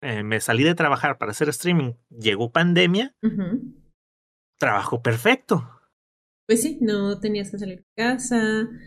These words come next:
Speaker 2: podías hacerlo todo desde
Speaker 1: Exactamente.
Speaker 2: internet y, pues, técnicamente la gente estaba más tiempo en internet también.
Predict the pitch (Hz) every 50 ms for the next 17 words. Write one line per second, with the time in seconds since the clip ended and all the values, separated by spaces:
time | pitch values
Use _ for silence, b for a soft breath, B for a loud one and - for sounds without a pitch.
0 | B B B _ _ - 208 190 180 - - - 214 196 196 190 190 - 208 190
1 | 190 190 185 185 185 185 185 175 180 175 170 165 - 202 220 247 262 269 277 285
2 | 285 - - 202 202 196 185 - - 185 190 185 185 - 233 233 285 254 262 247
3 | 208 226 233 269 240 208 190 214 208 208 220 - 240 240 247 226 208 233 - -
4 | 196 202 - 196 185 196 202 247 269 - 220 208 214 - 175 165 156 139 - 170
5 | 165 - 202 226 240 240 233 - - 160 202 -